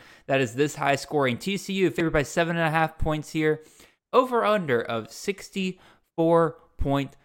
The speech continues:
five. So lots of points expected in this one. And who, I mean, I don't think anybody can really blame the odds makers here. We saw what Colorado was able to do to T C U.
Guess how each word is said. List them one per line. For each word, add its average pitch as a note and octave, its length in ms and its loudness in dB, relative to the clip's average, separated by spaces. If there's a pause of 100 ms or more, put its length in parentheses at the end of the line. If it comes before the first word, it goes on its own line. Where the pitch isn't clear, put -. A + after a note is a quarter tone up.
(220)
five. C3 340 2
So A#2+ 140 -2
lots B2+ 440 0
of D3 140 -4
points C#3+ 300 -4
expected C3+ 580 -2
in B2 320 -4
this D3 400 0
one. F#3+ 220 0
And B2 260 -2
who, D3+ 340 2 (1080)
I C#3 40 -2
mean, B2+ 220 0 (1300)
I C#3 60 2
don't C#3+ 120 4
think D3 140 0
anybody C#3 280 4
can C3+ 140 -2
really C3 180 4
blame C3 560 -2
the B2 80 0
odds C3 300 2
makers A#2+ 360 -2
here. C3+ 200 2
We B2+ 120 -2
saw C3+ 240 4
what B2+ 140 2
Colorado B2+ 560 4
was C3 120 -2
able C3+ 240 0
to B2+ 40 -2
do C3+ 240 -2
to B2 120 -4
T C#3 220 -4
C - 180 -10
U. C3 480 0